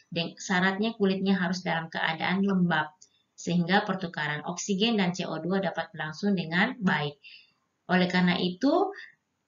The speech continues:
Annelida dapat ditemukan hidup di air tawar, air laut, dan darat dengan lingkungan yang lembab. Bersifat hermafrodit, di mana dalam satu individu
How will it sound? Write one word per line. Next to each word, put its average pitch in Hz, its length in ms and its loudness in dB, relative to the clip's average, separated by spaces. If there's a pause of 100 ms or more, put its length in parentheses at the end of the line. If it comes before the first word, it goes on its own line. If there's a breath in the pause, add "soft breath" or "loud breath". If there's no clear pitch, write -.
(560)
Annelida 196 720 4
dapat 165 320 -4
ditemukan 180 800 -2
hidup 196 400 4
di 170 80 0
air 156 240 -4
tawar, 233 560 4
air 196 240 0
laut, 185 400 2
dan 175 240 2
darat 175 400 0
dengan 170 240 -4
lingkungan 185 480 0
yang 214 240 2
lembab. 156 400 -2 (420 soft breath)
Bersifat 208 560 -2
hermafrodit, 220 800 0 (160)
di 170 160 -6
mana 175 480 2
dalam 165 160 2
satu 175 240 -4
individu 208 640 -2